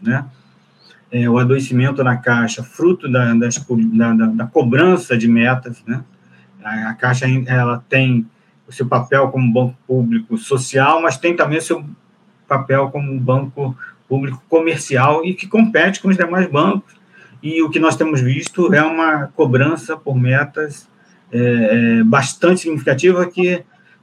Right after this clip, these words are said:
então, somada a essa questão da pandemia, onde nós tivemos na linha de frente, né, onde, pese os sindicatos e a Contraf terem trabalhado pela, pra preservar a saúde e a vida dos bancários, muitos de, de nós,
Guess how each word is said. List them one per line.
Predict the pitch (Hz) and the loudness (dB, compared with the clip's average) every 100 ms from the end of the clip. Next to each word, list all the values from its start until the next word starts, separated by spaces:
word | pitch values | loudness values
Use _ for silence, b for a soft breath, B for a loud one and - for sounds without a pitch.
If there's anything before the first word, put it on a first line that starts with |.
| _ | _
então, | 170 | -2
somada | 160 208 175 185 233 220 | 2 2 4 4 6 4
a | |
essa | 202 190 | 2 0
questão | 175 - 165 151 | -2 -2 0 0
da | 139 | 0
pandemia, | 147 147 139 131 131 | 0 0 2 2 2
onde | 135 | 2
nós | 135 156 - | 2 2 0
tivemos | 127 170 170 | 0 2 4
na | 143 | 2
linha | 143 | 0
de | 135 | -2
frente, | 120 127 147 185 - | -2 -2 -2 -2 -4
né, | 190 147 190 b b b _ | -4 -2 -4 b b b _
onde, | 123 131 127 120 120 117 113 110 - _ | -6 -6 -4 -4 -2 0 0 -2 -8 _
pese | 131 151 135 | 0 0 0
os | 127 | -4
sindicatos | 139 120 - 143 135 | -4 -2 0 0 2
e | |
a | 135 | -2
Contraf | 131 123 127 123 127 - | -2 -4 -4 -4 -6 -4
terem | 135 127 B B - | -4 -2 B B -6
trabalhado | 131 127 123 131 160 147 | 0 2 2 2 2 0
pela, | 117 139 131 | 0 0 0
pra | 113 131 | 0 -2
preservar | 127 165 139 135 110 135 156 | 2 0 2 0 2 2 2
a | 139 | 0
saúde | - 143 143 | -2 -2 0
e | |
a | 131 | 0
vida | 110 135 131 | 0 -2 -2
dos | 120 113 | -2 -4
bancários, | 107 107 131 156 131 _ _ - - | -8 -8 -4 -4 -6 _ _ -20 -6
muitos | 117 151 147 113 | -2 -2 -4 -10
de, | 107 120 | -4 -2
de | 113 107 | -2 -4
nós, | 123 120 117 113 | -2 0 0 -4